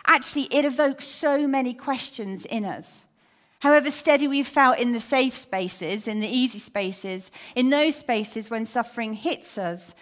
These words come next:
questions come and we are, we spin into disorientation. Questions like, "Why does God allow this? Who, who is he in this?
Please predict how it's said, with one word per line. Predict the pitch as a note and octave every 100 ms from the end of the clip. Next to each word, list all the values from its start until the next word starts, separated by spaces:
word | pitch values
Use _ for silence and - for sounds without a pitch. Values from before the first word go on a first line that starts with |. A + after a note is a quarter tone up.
| - _ -
questions | D4 C4+ - A#3+ G#3 G#3
come | - A3+ G3 D#3+ E3+ _ - - A3+
and | A3+
we | A3+
are, | A3+ -
we | A3+
spin | G#3+ - - C#4 G#3
into | G#3 G#3+ A3+
disorientation. | G#3 G3+ - G3 F#3 F#3 G#3 G3+ - - - G3+ _ _ _ _ _ _ _ -
Questions | C#4+ C#4 C#4 C4+
like, | B3+ A#3+
"Why | C#4 C#4
does | C#4+
God | - C#4+
allow | C4+ C#4 F4+ G4+
this? | A#3+ F#3+ A#2+ - - - - _ _ _ _ -
Who, | C#4+ D4 - -
who | C#4+ D4+ G4
is | B4 D5
he | G3+ F3+ F#3
in | G3
this? | F#3+ E3+ F3 - -